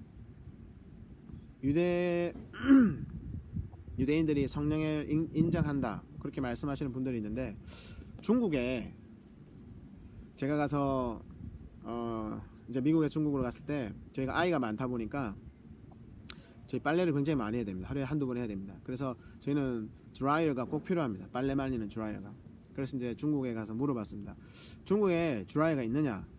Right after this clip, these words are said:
제 주변에 굉장히 많이 물어봤는데 "그게 뭐냐?" 물어보더라고요.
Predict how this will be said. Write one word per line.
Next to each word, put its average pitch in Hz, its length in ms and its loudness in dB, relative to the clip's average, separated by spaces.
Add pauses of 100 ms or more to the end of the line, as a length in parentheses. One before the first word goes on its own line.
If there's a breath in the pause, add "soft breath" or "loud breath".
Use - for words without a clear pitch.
(960)
제 147 80 -2
주변에 156 340 2
굉장히 147 280 2
많이 131 220 2
물어봤는데 120 360 0
"그게 139 180 2
뭐냐?" 123 440 4 (560)
물어보더라고요. 107 600 -2